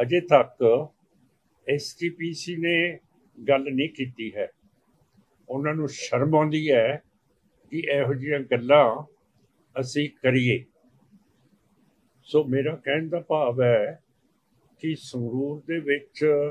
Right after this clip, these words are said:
ਸਾਡੀ ਪਾਰਟੀ ਨੇ ਤੇ ਮੈਂ ਪੂਰਾ ਦਿਲ ਲਾ ਕੇ ਪੰਜ ਸਾਲ ਕੰਮ ਕੀਤਾ ਹੈਗਾ। ਅਗਲੀ ਚੀਜ਼ ਹੈ, ਸੁਖਬੀਰ ਸਿੰਘ ਜੀ ਮਿਲਣ ਆਏ ਸੀਗੇ,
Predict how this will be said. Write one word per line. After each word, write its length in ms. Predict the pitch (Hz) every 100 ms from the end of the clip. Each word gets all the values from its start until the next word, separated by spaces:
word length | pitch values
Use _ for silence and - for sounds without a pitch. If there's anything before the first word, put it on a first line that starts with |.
| 143
ਸਾਡੀ 560 | - - - 123 123 139
ਪਾਰਟੀ 500 | - 117 120 123 151
ਨੇ 320 | 156 175 202 - _ _ _ _ _ _ _ 143
ਤੇ 100 | 139
ਮੈਂ 460 | 117 123 131 147 - -
ਪੂਰਾ 340 | 127 131 139
ਦਿਲ 420 | 120 - 127 147
ਲਾ 220 | 143 131
ਕੇ 400 | 123 139 139 165 170 _ _ _ _
ਪੰਜ 240 | 131 143 139
ਸਾਲ 480 | - 123 117 123 156 _ _ _ _ _ _ -
ਕੰਮ 300 | 123 127 127
ਕੀਤਾ 340 | 127 123 127 104
ਹੈਗਾ। 280 | 113 107 - _ - - _ - _ _ _ _ _ _ _ _ _ 127 _ -
ਅਗਲੀ 260 | 127 139 165
ਚੀਜ਼ 440 | - 160 165 165
ਹੈ, 240 | 170 170 160
ਸੁਖਬੀਰ 600 | - - - 110 131 139
ਸਿੰਘ 320 | - 156 151
ਜੀ 180 | 143 156
ਮਿਲਣ 360 | 135 131 139 131
ਆਏ 220 | 135 139
ਸੀਗੇ, 540 | - 151 147 147 147